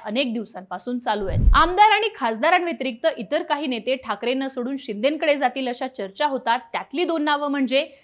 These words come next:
मिलिंद नार्वेकर आणि किशोरी पेडणेकर. मिलिंद नार्वेकर यांच्याबाबत बोलायचं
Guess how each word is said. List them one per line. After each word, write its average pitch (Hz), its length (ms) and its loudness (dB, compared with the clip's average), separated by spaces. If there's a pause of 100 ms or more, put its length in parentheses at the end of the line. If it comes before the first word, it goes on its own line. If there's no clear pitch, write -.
(120)
मिलिंद 392 340 4
नार्वेकर 277 440 0
आणि 247 160 -2
किशोरी 254 380 -6
पेडणेकर. 190 440 -10 (340)
मिलिंद 254 300 -2
नार्वेकर 254 480 0
यांच्याबाबत 269 560 -2
बोलायचं 269 440 -2